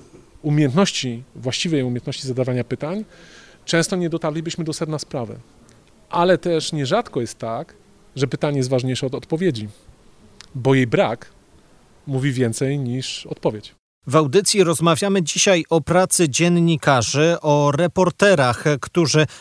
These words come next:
Speaker 2: rozmawiają w swoich materiałach nie tylko o polityce, lecz także o ekonomii. Podczas Ogólnopolskiego Forum Mediów Akademickich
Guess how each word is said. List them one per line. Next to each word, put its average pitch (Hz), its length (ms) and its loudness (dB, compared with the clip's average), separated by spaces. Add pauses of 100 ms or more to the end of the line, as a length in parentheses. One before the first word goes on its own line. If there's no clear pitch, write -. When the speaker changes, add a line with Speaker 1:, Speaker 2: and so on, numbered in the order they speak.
(100)
Speaker 2:
rozmawiają 180 880 0
w - 60 -4
swoich 185 600 0
materiałach 156 720 0
nie 156 120 2
tylko 165 460 2
o 123 60 0
polityce, 147 600 -2
lecz 113 260 -2
także 139 360 2 (240)
o - 160 0
ekonomii. 143 680 2
Podczas - 520 0
Ogólnopolskiego 151 840 0
Forum 156 380 4
Mediów 143 400 0
Akademickich 147 760 0